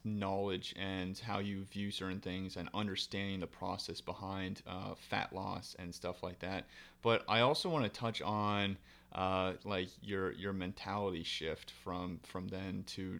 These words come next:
to now, because that's also something that has really helped you build a relationship with that scale. You know, it's like that mentality that you had before, w-,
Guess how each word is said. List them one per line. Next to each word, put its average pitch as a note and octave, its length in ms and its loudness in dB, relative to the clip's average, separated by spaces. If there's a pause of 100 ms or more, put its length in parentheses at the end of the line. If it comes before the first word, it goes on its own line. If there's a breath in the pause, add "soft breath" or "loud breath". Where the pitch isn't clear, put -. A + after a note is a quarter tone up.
to G2 160 -4
now, F#2 300 0
because F#2 260 -8
that's A2 240 0
also G2+ 340 -4
something G2 380 -2
that F#2+ 220 -2
has F#2+ 240 -6
really G2 420 2 (440 loud breath)
helped - 420 2
you G2+ 400 0 (960)
build C#3+ 240 8
a A2+ 40 4
relationship G#2 720 2
with G2 180 0
that F#2 220 -2
scale. - 680 0
You F#2 140 -4
know, F#2+ 200 0
it's F#2 140 -2
like F2+ 240 0 (280 loud breath)
that G2 140 4
mentality G#2 520 2
that F2+ 120 2
you G2 120 -2
had F#2 160 -2
before, A2 560 4
w-, E2+ 180 -6